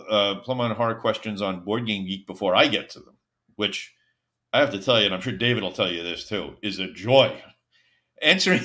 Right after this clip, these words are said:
<laughs> answering rules questions when you have, you know, twenty-five games in the catalog is tough.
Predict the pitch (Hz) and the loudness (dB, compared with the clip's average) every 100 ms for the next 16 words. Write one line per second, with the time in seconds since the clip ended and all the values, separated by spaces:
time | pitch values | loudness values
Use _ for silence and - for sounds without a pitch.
0 | - _ 123 131 180 190 180 156 156 156 | -4 _ -8 -4 -2 -2 -2 0 -2 0
1 | 131 117 117 110 104 110 107 104 110 107 | 0 0 -2 -6 -6 -6 -4 2 2 2
2 | 92 - 117 110 98 95 127 131 123 120 | -2 -16 -8 -2 -2 -4 -6 -4 0 2
3 | 113 101 107 110 98 98 90 104 92 87 | 2 0 -2 -2 -6 -10 -4 -2 -2 -2
4 | 85 82 - _ _ _ _ _ _ - | -4 -6 -12 _ _ _ _ _ _ -10
5 | 107 82 - - 123 78 | -10 -8 -10 0 0 0